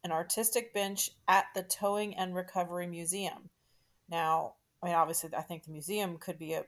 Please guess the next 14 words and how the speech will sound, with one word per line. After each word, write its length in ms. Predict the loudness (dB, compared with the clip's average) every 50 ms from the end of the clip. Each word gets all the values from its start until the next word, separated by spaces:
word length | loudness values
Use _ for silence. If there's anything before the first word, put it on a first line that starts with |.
| _ -14
a 60 | -14
P 240 | -12 -8 -4 -2 0
O 80 | 2
I, 320 | 2 2 4 4 2 2 0 -6 _ _ _ _ _ _ _
but 300 | 8 10 10 10 8 4 0 -10 _ _ _ _ _ _ -12
the 80 | -4
fact 320 | 2 6 8 8 8 6 2
that 100 | -2 -2
it 220 | -2 -2 -4 -8 _ -8
is 180 | -6 -4 -4
tied 400 | -4 -4 2 4 6 6 6 6
in 340 | 4 0 0 -2 -4 -6 -4
to 160 | -4 -2 -2
the 300 | 0 2 2 0 0 0